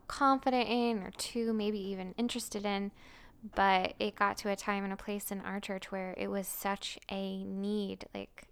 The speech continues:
a desperate need, that she rose to the occasion 'cause she listened to that call and learned how to play the guitar.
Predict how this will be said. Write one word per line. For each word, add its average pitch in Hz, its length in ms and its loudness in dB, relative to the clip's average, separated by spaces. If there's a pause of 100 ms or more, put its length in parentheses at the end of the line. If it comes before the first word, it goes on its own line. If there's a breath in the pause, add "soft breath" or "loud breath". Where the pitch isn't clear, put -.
a 202 100 -4
desperate - 460 -8
need, 208 340 0 (540 soft breath)
that - 140 -2
she 208 300 0
rose 202 380 -2
to 202 100 -4
the 202 100 -4
occasion 247 720 0
'cause 220 120 -8
she 190 200 -6
listened 202 380 -4
to 202 80 -8
that 185 220 -4
call 208 340 0
and 196 340 -4 (720 soft breath)
learned 220 500 4
how 285 120 8
to 254 60 4
play 240 160 0
the 226 100 -4
guitar. 196 420 -2